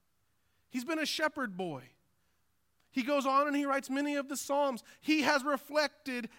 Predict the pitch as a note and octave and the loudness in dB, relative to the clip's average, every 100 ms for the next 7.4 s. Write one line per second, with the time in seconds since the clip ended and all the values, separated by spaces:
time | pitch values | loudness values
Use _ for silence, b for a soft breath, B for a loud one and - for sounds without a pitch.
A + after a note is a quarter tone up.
0 | B G3 E4+ E4 C#4 A#3+ A#3+ A#3+ B3 B3+ | B 2 2 2 -2 -4 -4 -2 -2 -2
1 | B3+ - D4+ D#4 - B3+ C4 G3 C#4 D4+ | -2 -2 -2 0 -2 -2 -2 2 6 6
2 | A3+ C#3+ C#3 _ _ _ _ B B B | 6 0 -14 _ _ _ _ B B B
3 | B B B B3 A#3+ - D4+ E4 E4+ E4+ | B B B -2 -2 0 2 2 -2 -2
4 | E4+ D#4 C#4 D4+ C#4 C#4+ D#4 C#4 F3 A3+ | -2 -2 -2 0 2 4 4 0 -4 -2
5 | B3 A#3 A#3 A#3+ A#3 A3 A#3+ A3+ B3+ A3 | -2 -2 -2 -2 -2 -2 -4 -4 -8 -6
6 | B3+ C#4+ - - C4+ C4+ B3+ B3 B3+ - | -4 -4 -8 -8 -4 -4 -4 -6 -8 -8
7 | G#3+ G#3+ A3 A3 | -6 -4 -6 -8